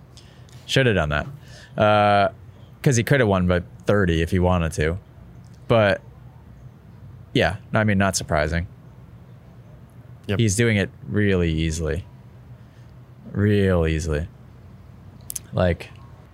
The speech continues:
Speaker 1: okay. Questions. We're back from a brief intermission. Uh, that intermission was brought to you by the Moto Academy. There,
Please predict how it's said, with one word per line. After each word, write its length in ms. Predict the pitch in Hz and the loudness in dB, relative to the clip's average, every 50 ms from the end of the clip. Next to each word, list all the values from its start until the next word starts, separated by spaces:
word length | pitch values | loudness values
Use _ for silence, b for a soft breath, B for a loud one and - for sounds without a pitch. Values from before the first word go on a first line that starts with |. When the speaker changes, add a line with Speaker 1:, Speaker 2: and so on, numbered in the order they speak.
| - - - - - - - - | -20 -20 -20 -20 -20 -10 -4 0
Speaker 1:
okay. 300 | 127 135 135 127 110 110 - - - - - - - - - - - - - - - - - - - - - B B B B B B B B - - - - | 2 2 2 2 0 -2 -6 -12 -12 -8 -6 -6 -6 -8 -14 -20 -20 -20 -20 -20 -20 -20 -20 -20 -20 -20 -20 B B B B B B B B -20 -20 -8 -2
Questions. 640 | - 151 156 160 - 175 135 110 101 - - - | 2 2 2 4 2 2 0 0 0 -2 -2 -2
We're 80 | 135 135 | 0 2
back 300 | 113 156 156 156 143 - | 4 4 4 4 2 2
from 120 | 160 143 131 | 0 0 2
a 60 | 120 | 2
brief 280 | 110 131 139 143 131 151 | 2 2 2 2 2 2
intermission. 680 | 139 131 123 117 123 139 135 - 135 113 110 110 117 127 - - | 2 2 2 2 2 2 2 0 0 0 0 0 -2 -4 -2 0
Uh, 420 | 113 110 107 107 107 107 107 107 | 2 2 4 4 4 4 4 4
that 180 | 110 117 117 113 | 4 4 2 2
intermission 460 | 120 117 117 113 120 123 - 131 113 | 2 2 2 0 0 0 0 0 0
was 220 | 107 104 - - | 0 0 -2 -4
brought 400 | - - 113 110 110 110 - - | -6 -6 -2 0 2 2 0 0
to 100 | - 123 | -2 -2
you 240 | 110 107 107 107 104 | 0 0 0 0 2
by 480 | 101 104 104 101 101 101 101 101 101 101 - B B B B B B B - | 2 2 4 4 4 4 4 2 0 -2 -6 B B B B B B B -2
the 80 | 110 | 0
Moto 340 | 107 104 104 110 120 127 117 | 2 4 4 4 4 4 4
Academy. 640 | 107 98 - 110 101 98 98 98 98 101 101 101 104 - - - - B B B B B B B B B B - - - - - | 2 2 2 2 4 4 4 2 2 0 0 0 -2 -4 -8 -16 -20 B B B B B B B B B B -20 -20 -20 -10 -4
There, 240 | - 127 135 165 165 | 0 2 2 2 0